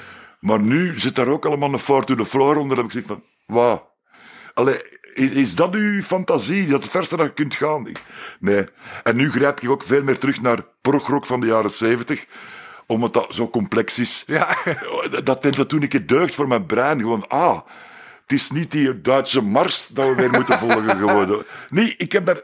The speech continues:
Speaker 1: ik sta open voor veel dingen, maar als het armoede is, is het armoede.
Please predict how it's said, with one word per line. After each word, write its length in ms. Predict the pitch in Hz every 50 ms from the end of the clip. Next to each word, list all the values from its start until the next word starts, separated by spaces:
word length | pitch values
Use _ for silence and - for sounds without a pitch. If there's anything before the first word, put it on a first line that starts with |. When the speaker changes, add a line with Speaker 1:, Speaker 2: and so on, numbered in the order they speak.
| _ -
Speaker 1:
ik 160 | - 135 -
sta 240 | - - 156 143 -
open 300 | - 160 185 196 196 190
voor 140 | 156 165 151
veel 160 | 120 147 147
dingen, 160 | 143 135 123 123
maar 140 | 120 110 - - - - - -
als 200 | - 120 110 -
het 100 | - -
armoede 580 | - 120 131 - 190 190 190 208 214 220 190 185
is, 360 | 190 196 190 - - - - - - _
is 160 | - 127 120 -
het 100 | - _
armoede. 580 | - 113 123 131 - 127 101 98 95 82 -